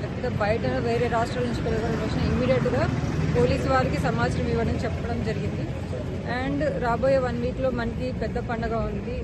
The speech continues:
దయచేసి ఎవరైనా ఇంటికి కా-, తాళాలు వేసి వేరే ఊరికి వెళ్ళే ప్లాన్లో ఉంటే కానీ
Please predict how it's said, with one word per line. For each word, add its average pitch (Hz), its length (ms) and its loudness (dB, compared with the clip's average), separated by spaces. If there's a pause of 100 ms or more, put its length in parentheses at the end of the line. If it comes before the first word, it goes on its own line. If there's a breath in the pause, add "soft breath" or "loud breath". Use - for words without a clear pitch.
దయచేసి 247 420 -2
ఎవరైనా 240 420 -2
ఇంటికి 226 880 -6
కా-, 208 400 -2
తాళాలు 226 280 0
వేసి 226 240 -2
వేరే 214 220 -2
ఊరికి 220 280 -2
వెళ్ళే 214 240 -2
ప్లాన్లో 208 460 -2
ఉంటే 208 220 -4
కానీ 113 200 -4